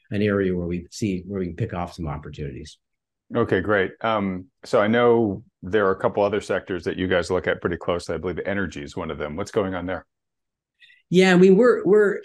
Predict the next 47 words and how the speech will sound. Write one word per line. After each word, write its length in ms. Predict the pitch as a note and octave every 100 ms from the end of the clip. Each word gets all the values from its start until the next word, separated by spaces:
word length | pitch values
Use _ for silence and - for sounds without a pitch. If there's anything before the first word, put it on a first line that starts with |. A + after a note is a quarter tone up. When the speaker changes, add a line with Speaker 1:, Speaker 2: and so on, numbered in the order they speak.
| -
Speaker 1:
we're 220 | E3 G#3+
fascinated 580 | G#3 E3+ D#3 - D3 C3
in 100 | B2+
the 80 | A#2+
energy 260 | C#3+ D3
sector 380 | D3 C3 A#2 B2+
because 260 | B2 C3+ B2+
it's 120 | C3
one 180 | D3 F#3
of 60 | E3
those, 300 | D3 - -
those 240 | B2+ A#2+
areas 580 | A#2+ A#2+ C3 B2 A#2+ -
that, 360 | A2+ G#2+ G#2 -
um, 460 | G#2+ G#2 G#2+ G#2 - _ _ _ _ _ _ _ -
you 120 | D3
know, 80 | B2
it's 180 | B2 C#3+
being 200 | C#3 A#2
attacked. 520 | A2 G2+ D2+ D2+ -
I 80 | G2+
mean, 260 | G#2+ G#2 G#2+
it's 120 | A2
being 160 | B2+ A2
attacked 360 | B2 G2 F#2+
globally 400 | G2+ G#2 G2+ F#2+
because 320 | F#2 F2+ F#2
of 140 | F#2 E2+
the 200 | F2 D#2+
energy 360 | G2+ G2+ F2+
transition, 1000 | E2 - D#2+ D#2+ B2 A#2 - A2+ G#2 G2 E2+
um, 300 | E2 D#2 D2
E 200 | E2+ D#2
S 240 | D#2 -
G, 640 | - A#2+ A2+ G#2+ G2+ F#2+ -
climate 460 | - F2 D#2+ D2+
change, 560 | - - A2+ A2 G#2+ G2
all 200 | G2 A#2
of 120 | G2
these 220 | F2 E2
things. 260 | F2 D#2+ F2
But 280 | G#2 F#2 -
the 120 | A#2
reality 640 | A#2+ C3 D#3 E3 C#3 G2+
is 160 | G#2 G#2+
we 540 | A2 A#2 B2 C3 C3+ A2
need 540 | G2+ G2+ G#2 G#2 G#2+